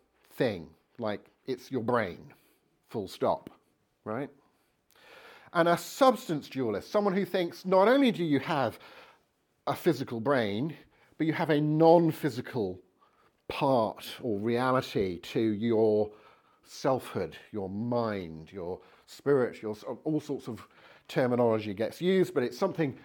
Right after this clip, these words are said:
above and beyond the materially describable. Question. Must they resolve their philosophical difference about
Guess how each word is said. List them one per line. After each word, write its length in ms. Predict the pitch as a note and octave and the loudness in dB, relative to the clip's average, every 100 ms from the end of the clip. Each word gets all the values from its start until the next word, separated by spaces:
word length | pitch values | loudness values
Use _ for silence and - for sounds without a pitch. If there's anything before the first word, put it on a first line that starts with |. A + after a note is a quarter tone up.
| - - | -14 -6
above 340 | B2 F#3+ D#3 | 4 6 6
and 140 | D#3 | 2
beyond 360 | C3+ C#3 C3 A#2 | 0 2 0 -2
the 100 | A2 | -6
materially 640 | A2+ G#2+ A#2+ G2 E2+ F#2 | -8 -4 -2 -2 -4 -6
describable. 760 | F2+ G#2 - C#3+ D#3 B2 G2 E2 - - - - - _ _ _ _ _ _ _ _ _ - - _ _ | -8 -8 2 6 6 4 -2 -4 -12 -14 -16 -20 -20 _ _ _ _ _ _ _ _ _ -20 -20 _ _
Question. 480 | - G#3+ - - F2+ - - - - _ | 2 2 2 -4 -8 -10 -20 -20 -20 _
Must 720 | D#3+ G3+ D4 D4 - - G3 | 2 10 10 10 2 -12 -2
they 220 | A3 A3+ | 4 4
resolve 1300 | G#3 G3 E3+ C#3 A3 B3 G3+ B2 E2+ G2 C#3 F#3 D3+ | 4 2 -2 2 8 10 8 6 -2 0 2 2 2
their 200 | E3 D3 | 0 2
philosophical 680 | - G3 - F3 D#3+ C#3+ B2 | 2 0 2 0 -2 -8 -4
difference 560 | E3 D3+ A2+ F2 - | -2 -2 -6 -8 -12
about 400 | A#2+ B2 B2 A2 | -4 0 0 -2